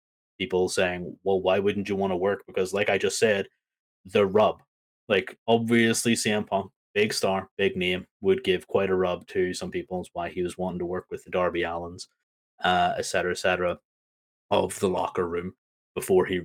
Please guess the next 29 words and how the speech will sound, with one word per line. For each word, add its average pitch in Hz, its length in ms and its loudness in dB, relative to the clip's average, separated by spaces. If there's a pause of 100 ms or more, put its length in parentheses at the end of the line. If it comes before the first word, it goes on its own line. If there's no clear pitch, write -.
(120)
he 104 120 0
noted 92 380 2
that 87 160 -4
he 95 160 -8
works 85 440 -6
with - 400 -8
effing 92 380 -2
children. 90 420 -2 (520)
Um, 98 720 2 (100)
so, 98 600 4
I 110 100 2
mean, 104 680 0 (120)
it's 120 140 -8
one 160 140 2
of 151 80 6
those 147 240 6
things 139 460 4
that - 520 0 (300)
I 120 80 2
don't, 127 280 2
I 117 120 2
don't 117 260 2
blame 95 220 0
them. 92 180 -6 (560)
Uh, 190 240 2
I 107 160 2
completely 120 480 0
agree 110 380 2
with 101 280 2